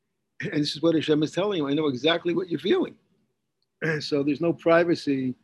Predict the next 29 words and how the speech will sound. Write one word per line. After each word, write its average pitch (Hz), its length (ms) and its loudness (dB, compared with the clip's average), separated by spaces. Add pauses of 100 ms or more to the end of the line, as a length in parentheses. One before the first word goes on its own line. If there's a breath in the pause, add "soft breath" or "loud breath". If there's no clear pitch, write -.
(560)
with 131 140 -2
Hashem 135 480 -4 (180)
because 135 520 -4
Hashem 147 420 -4 (140)
can, 147 220 -6
reads 175 240 4
us 151 140 2
like 147 180 2
a, 147 260 0 (380)
like 135 100 -4
a 165 60 0
book. 285 280 -2 (420)
He 117 60 -6
knows 143 220 0
us 139 60 -8
better 156 280 2
than 165 100 0
we 165 100 -4
know 165 100 0
ourselves. 170 640 -6 (2000)
<clears throat> - 100 -10 (180)
But 160 100 0
why 160 200 4
did 233 100 4
Hashem 208 300 -4
tell 226 240 -2
him 160 100 -2
that? - 160 -14 (4000)
So 139 680 0